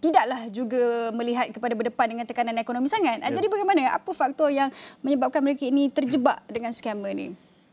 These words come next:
Speaker 2: Um, okey, yang sebenarnya yang terjebak dengan scammer ni, yang, uh, pelaku dan juga yang, uh, mangsa,
Speaker 1: Mangsa.
Speaker 2: eh? Pelaku atau mangsa. Okey, pelaku ni dia mengambil kesempatan.
Speaker 1: Mhm.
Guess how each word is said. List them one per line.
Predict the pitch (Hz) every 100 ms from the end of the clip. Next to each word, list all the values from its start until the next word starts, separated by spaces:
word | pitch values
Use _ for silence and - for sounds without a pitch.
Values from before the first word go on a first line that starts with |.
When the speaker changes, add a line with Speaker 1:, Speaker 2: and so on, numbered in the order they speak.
| _
Speaker 2:
Um, | 175 190 185 190 190 190 190 165 - - -
okey, | 143 202 135
yang | 151 196 190
sebenarnya | - 170 202 277 196
yang | -
terjebak | 147 139 151 170 165
dengan | 127 147 139 143
scammer | 135 - 131 135 113
ni, | 117 175
yang, | 131 131 120 123 -
uh, | - 110
pelaku | - 127 113 113 - 220 247
dan | 135 127
juga | 127 120 135
yang, | 123 123 123 120 - - - _ _
uh, | - 117 113 110 110 110
mangsa, | 110 135 151 156 123
Speaker 1:
Mangsa. | 240
Speaker 2:
eh? | 262 - -
Pelaku | 120 123 147 135
atau | 117
mangsa. | 110 113 - 107
Okey, | 123
pelaku | 107 139 156 - 269
ni | 311 196
dia |
mengambil | 160 147 131
kesempatan. | 123 - 107 104 95
Speaker 1:
Mhm. | 104 214 139 208 -